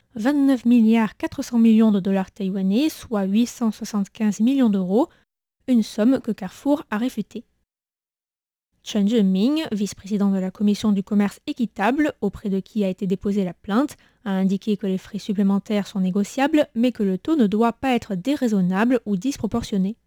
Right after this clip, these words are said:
Il a précisé qu'il n'était pas inhabituel pour les détaillants d'exiger des frais supplémentaires de leurs fournisseurs, mais qu'il était interdit de facturer des frais disproportionnés en profitant de leur avantage sur le marché.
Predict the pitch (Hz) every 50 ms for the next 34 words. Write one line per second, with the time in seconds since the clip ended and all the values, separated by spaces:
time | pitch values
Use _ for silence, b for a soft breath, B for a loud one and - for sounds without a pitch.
0 | _ _ _ _ _ _ _ _ _ _ _ _ _ _ _ _ - 208 208 -
1 | - 202 196 - 214 185 233 220 - 208 202 202 202 - - 208 - - 226 -
2 | - 220 202 202 190 190 190 - - 247 233 220 214 - 208 196 196 196 180 196
3 | - 220 214 226 285 311 294 240 220 190 214 214 202 220 190 196 196 - - 208
4 | - - 285 - 294 254 240 233 233 - - 247 226 226 202 214 202 202 190 -
5 | - 208 202 190 185 - - - 202 220 269 - b b b b b b 226 208
6 | - - 202 202 190 - - 220 - - - 277 285 - 226 208 202 220 311 285
7 | 226 208 - - 277 - - 269 262 254 247 214 202 190 - - 208 190 - 294
8 | 311 - - 226 - 214 - - - 202 202 226 294 - - _ 311 311 - 302
9 | 240 208 214 - - 311 294 233 208 202 202 214 226 208 196 190 - - 226 240
10 | 294 294 - - - 214 214 247 233 214 190 - - - 220 -